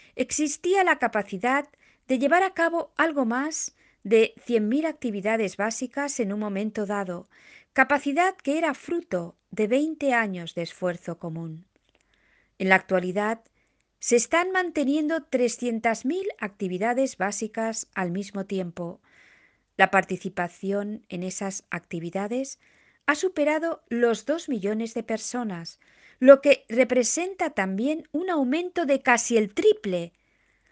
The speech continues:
Hay trescientos veintinueve institutos de capacitación nacionales y regionales en funcionamiento, y su capacidad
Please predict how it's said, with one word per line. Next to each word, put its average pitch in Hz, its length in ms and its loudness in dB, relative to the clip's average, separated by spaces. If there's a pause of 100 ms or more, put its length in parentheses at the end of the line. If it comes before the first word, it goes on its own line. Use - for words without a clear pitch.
(160)
Hay 320 280 -2 (140)
trescientos 339 1300 -2
veintinueve 226 640 -2
institutos 220 920 -6 (320)
de 262 160 2
capacitación 240 800 -2
nacionales 254 800 -4
y 208 80 -4
regionales 214 640 -4
en 233 140 -2
funcionamiento, 196 1000 -4 (760)
y 240 100 0
su 269 140 -2
capacidad 220 680 -2